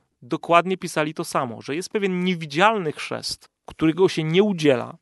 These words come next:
nie ma tam wody, nie ma tam tego, który chrzci, jest tylko chrzczony, natomiast ten chrzest jest prawdziwy, ponieważ jest pragnienie chrztu,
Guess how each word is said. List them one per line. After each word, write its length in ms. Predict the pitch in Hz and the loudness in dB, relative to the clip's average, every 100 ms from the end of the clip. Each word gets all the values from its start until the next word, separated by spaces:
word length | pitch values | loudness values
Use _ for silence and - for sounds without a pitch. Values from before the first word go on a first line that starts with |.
| _ | _
nie 180 | 135 143 | -2 2
ma 100 | 208 | 2
tam 240 | 220 202 | 4 2
wody, 400 | 147 120 117 175 - | 0 -4 -4 -8 -4
nie 80 | 175 | -2
ma 100 | 185 | 0
tam 180 | 175 160 - _ _ | 0 -2 -6 _ _
tego, 180 | - 165 | 0 0
który 200 | - 160 | 0 -2
chrzci, 560 | - - - 117 120 226 _ _ | -2 -6 -8 -8 -8 -10 _ _
jest 140 | 147 - | -8 -6
tylko 180 | 170 180 | -6 -6
chrzczony, 640 | - - 127 113 127 214 _ - | -6 -6 -4 -4 -8 -10 _ -10
natomiast 400 | 123 139 160 - | -6 -6 -6 -4
ten 180 | 196 | -4
chrzest 520 | 202 - 123 123 - _ _ - | -4 -8 -8 -10 -12 _ _ -10
jest 480 | 127 120 - - _ _ _ | -4 -4 -6 -12 _ _ _
prawdziwy, 560 | - 139 165 175 - - _ | -2 -2 -2 -10 -12 -20 _
ponieważ 380 | - 143 180 165 - | -8 -4 -2 -4 -8
jest 380 | 147 185 - _ _ _ | -2 -2 -2 _ _ _
pragnienie 680 | 160 170 151 190 233 185 139 | -2 0 2 4 4 4 0
chrztu, 520 | - - - 139 | -4 -8 -4 -4